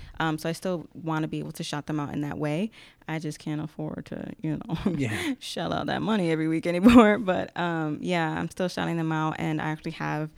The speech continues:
Speaker 1: like, a list of enough businesses for the rest of the year. <laughs>
Speaker 2: That's good.
Speaker 1: Yeah.
Speaker 2: You know what? And, and that's great. That's great you're doing that, especially, you know, with people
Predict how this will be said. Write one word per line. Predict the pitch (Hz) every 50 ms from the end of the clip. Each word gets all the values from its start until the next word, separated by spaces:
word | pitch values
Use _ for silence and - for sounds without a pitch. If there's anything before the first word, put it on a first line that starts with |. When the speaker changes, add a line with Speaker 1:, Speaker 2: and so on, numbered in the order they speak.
| - - - - - - -
Speaker 1:
like, | - 135 135 - - - -
a | - 156
list | 147 143 151 160 160 160 - - - - - -
of | - 151 147 143 143 147 156 - -
enough | - 165 165 175 - -
businesses | 160 160 - 175 165 - 156 151
for | - - 156
the | - 156
rest | 143 151 -
of | - -
the | - -
year. | - 151 - - 175 - -
<laughs> | -
Speaker 2:
That's | - 202 196 - 135 -
good. | - - 123 135 107 104 -
Speaker 1:
Yeah. | - - - - - - - - _ -
Speaker 2:
You | 143 156
know | 175 190 196
what? | 185 151 -
And, | 135 131 139
and | 135 131 135
that's | 147 151 143 -
great. | - - 135 131 127 101 107
That's | 110 117
great | 131 135 131 107
you're | 123 120 110
doing | 110 110 110 107 101
that, | 98 90 87 - -
especially, | 107 - - - 113 117 113 - - 123 110 107 107 104 101 98 98 80 -
you | - 123 104 98
know, | 98 95 92 92 - - - - -
with | 120 107 101 95 - -
people | - 104 101 - - 98 95 95 98 -